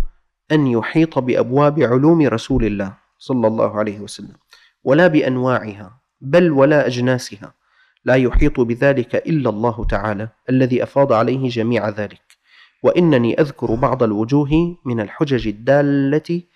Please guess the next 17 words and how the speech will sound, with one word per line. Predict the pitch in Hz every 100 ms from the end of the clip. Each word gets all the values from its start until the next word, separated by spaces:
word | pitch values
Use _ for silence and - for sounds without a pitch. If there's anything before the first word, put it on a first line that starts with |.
| _ _ -
على | 120 117
سعة | - 160 143 120
علمه | 117 123 147 143 135 139
صلى | 131 113
الله | 107 127 117
عليه | 107 107 104
وسلم | 107 - 139 143 143 _ _ _ -
وكثرة | - 160 - 147 147 135
علومه، | 117 127 113 98 107 - _ _ _ _
ليتعلم | 113 110 - 123 139 123 113
الجاهل | 110 135 139 139 143 156 - -
وليتنبه | 120 117 117 107 - 139 156 131 120
الغافل، | 117 127 127 131 127 135 _ _ _ -
وليزداد | 139 123 117 110 113 127 139 123
إيمان | 95 113 120 127
المؤمن | 110 107 123 123 110
الكامل | 98 - 127 123 127 123